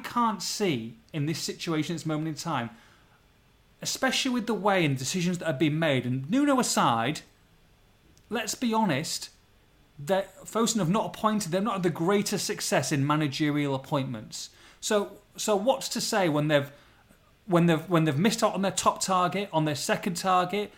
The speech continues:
on potentially their third target, that they're gonna bring someone who's gonna make a massive difference from the start?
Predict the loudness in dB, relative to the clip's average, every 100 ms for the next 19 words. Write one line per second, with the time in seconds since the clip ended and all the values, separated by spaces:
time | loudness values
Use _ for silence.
0 | -6 0 0 0 -2 0 0 0 2 2
1 | 0 2 4 4 2 -4 -6 -20 _ _
2 | _ _ _ -4 2 4 4 4 0 0
3 | 2 2 2 2 0 0 0 -2 -2 -2
4 | -2 -4 -4 -6 -6 -6 -6 -6 -6 -4
5 | -4 -4